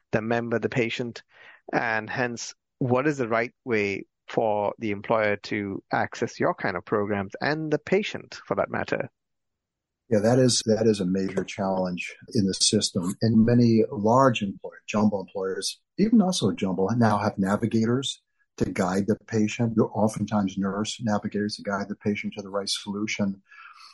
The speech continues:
Speaker 2: But I think my vision, Jay and I's vision together, is that we need to aggregate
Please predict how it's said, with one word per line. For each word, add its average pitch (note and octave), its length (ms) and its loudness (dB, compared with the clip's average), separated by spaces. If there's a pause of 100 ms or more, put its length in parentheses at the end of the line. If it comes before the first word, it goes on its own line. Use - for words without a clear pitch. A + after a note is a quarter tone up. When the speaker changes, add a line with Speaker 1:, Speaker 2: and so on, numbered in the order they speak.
(160)
Speaker 2:
But C3 100 4
I C#3 140 4
think A#3+ 340 4 (100)
my D3 500 4 (180)
vision, F#2+ 500 0 (520)
Jay A#2+ 200 4
and G#2 180 2
I's F#2 220 -4
vision F#2+ 320 -4
together, F#2+ 680 0 (460)
is B2 220 6
that B2+ 180 6 (100)
we C3 140 0
need G3 140 0
to - 120 -2
aggregate G3+ 540 0